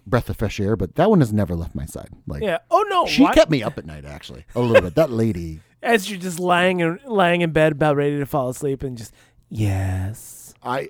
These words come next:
Speaker 1: I still
Speaker 2: So you could just see her just sitting there eating tater tots, staring out the window.
Speaker 1: Like, eating tater tots with her fingernails. She doesn't even
Speaker 2: Just
Speaker 1: pick 'em up with her
Speaker 2: li-,
Speaker 1: fingers.
Speaker 2: like,
Speaker 1: Like, it's just
Speaker 2: fingernails.
Speaker 1: fingernails.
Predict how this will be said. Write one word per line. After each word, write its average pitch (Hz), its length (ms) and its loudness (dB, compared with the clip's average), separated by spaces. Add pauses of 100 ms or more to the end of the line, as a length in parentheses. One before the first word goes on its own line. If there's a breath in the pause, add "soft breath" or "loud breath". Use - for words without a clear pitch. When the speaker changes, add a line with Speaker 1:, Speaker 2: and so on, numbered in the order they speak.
(100)
Speaker 1:
I 123 100 4
still 170 420 2
Speaker 2:
So 190 120 -2
you 202 80 0
could 190 140 0
just 160 140 -4
see 175 140 4
her 160 220 0
just 156 400 -12
sitting 175 320 -2
there 156 180 0
eating 147 420 -2
tater 135 320 -2
tots, 131 320 -4
staring 139 320 -4
out 135 140 -4
the 135 60 -4
window. 131 400 -2 (640 soft breath)
Speaker 1:
Like, 131 240 0
eating 196 240 0
tater 160 220 2
tots 143 200 2
with 110 120 4
her 90 80 0
fingernails. 85 540 -4 (120)
She 151 140 6
doesn't 160 160 6
even 131 100 8
Speaker 2:
Just - 120 6
Speaker 1:
pick - 40 2
'em 113 60 6
up 113 100 6
with 117 100 6
her 101 80 2
Speaker 2:
li-, - 60 -4
Speaker 1:
fingers. 87 420 -2 (160)
Speaker 2:
like, 95 120 -4
Speaker 1:
Like, - 40 0
it's - 100 -2
just 143 220 6
Speaker 2:
fingernails. 117 840 2
Speaker 1:
fingernails. - 0 -